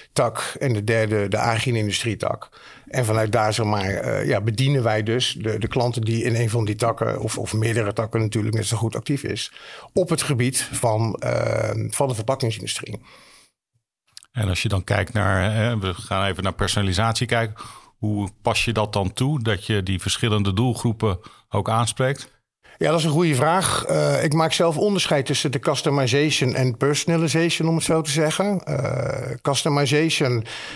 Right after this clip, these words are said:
Speaker 1: eh, dat vertaalt zich met name naar, eh, het, het aanpassen van onze producten. Je moet je voorstellen dat, eh, veel van onze klanten, dat zijn ook grote klanten, die, eh, uiteindelijk, zeg maar, hun eigen logo bijvoorbeeld op de, op de verpakking willen en dergelijke. Of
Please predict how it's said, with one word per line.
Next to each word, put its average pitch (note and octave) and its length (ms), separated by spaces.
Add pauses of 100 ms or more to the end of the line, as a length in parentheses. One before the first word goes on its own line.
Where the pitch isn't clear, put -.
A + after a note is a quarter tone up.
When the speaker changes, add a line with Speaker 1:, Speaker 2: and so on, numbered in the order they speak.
(220)
Speaker 1:
eh, A#1+ 420
dat A#2 240
vertaalt C3 420
zich C#3 140
met B2+ 120
name C3+ 300
naar, A#2 480
eh, - 320
het, B2+ 120
het - 180
aanpassen D3 560
van B2+ 160
onze B2 240
producten. A#2+ 720 (400)
Je C3+ 100
moet C3+ 120
je C3 100
voorstellen B2+ 520
dat, A#2+ 280
eh, B2+ 320
veel C#3+ 240
van C#3 120
onze B2 180
klanten, C3 400
dat - 100
zijn A#2+ 160
ook B2 80
grote D#3+ 340
klanten, B2+ 720
die, B2 360
eh, C3 60 (100)
uiteindelijk, B2 480
zeg C3 120
maar, B2 80
hun B2+ 100
eigen B2+ 240
logo D#3 400
bijvoorbeeld C3+ 400
op B2 140
de, A#2+ 120
op A#2+ 120
de B2 100
verpakking A#2+ 420
willen A#2+ 200
en A#2 80
dergelijke. A2+ 480
Of - 420